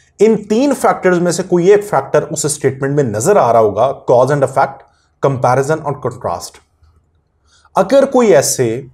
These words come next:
जिसमें सिर्फ इशू हाईलाइट हो रहा है और वो एक जनरल स्टेटमेंट है,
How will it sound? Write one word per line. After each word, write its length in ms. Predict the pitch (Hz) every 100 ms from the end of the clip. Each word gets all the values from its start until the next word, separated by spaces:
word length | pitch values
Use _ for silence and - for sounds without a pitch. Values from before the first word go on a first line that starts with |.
| _ _ _ _ _ _ -
जिसमें 420 | 160 202 240 247
सिर्फ 420 | 233 - 320 311
इशू 260 | 262 - 240
हाईलाइट 380 | 202 165 156 147
हो 120 | 110
रहा 120 | 95
है 120 | - _ _ _ _ _ _ _ _ _
और 120 | 156 156
वो 120 | 160
एक 180 | 123 104
जनरल 440 | 135 160 202 196
स्टेटमेंट 560 | - - 117 110 104 -
है, 160 | -